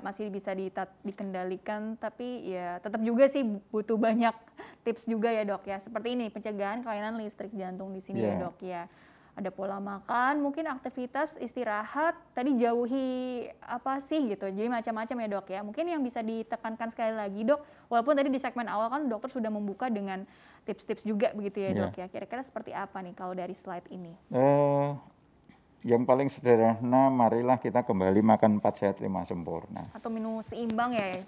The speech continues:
Speaker 1: tumpang gitu loh, Dok, ya.
Speaker 2: Ya,
Speaker 1: Hmm.
Speaker 2: oke. Istirahat harus cukup.
Speaker 1: Ya.
Speaker 2: Jaga berat badan.
Speaker 1: Betul.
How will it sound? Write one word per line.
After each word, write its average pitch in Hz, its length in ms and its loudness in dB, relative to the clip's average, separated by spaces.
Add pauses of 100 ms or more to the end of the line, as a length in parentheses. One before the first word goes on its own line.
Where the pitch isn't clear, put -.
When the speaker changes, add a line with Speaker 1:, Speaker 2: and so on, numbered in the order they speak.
Speaker 1:
tumpang 220 400 -2
gitu 220 160 -6
loh, 202 160 -6
Dok, 185 160 -10
ya. 202 80 -8
Speaker 2:
Ya, 104 240 6 (160)
Speaker 1:
Hmm. 214 320 -6
Speaker 2:
oke. 127 480 4 (640)
Istirahat 120 800 6
harus 107 160 2
cukup. 120 720 4
Speaker 1:
Ya. 180 400 -14 (640)
Speaker 2:
Jaga 113 320 6
berat 107 320 8
badan. 98 640 8 (340)
Speaker 1:
Betul. 190 380 -4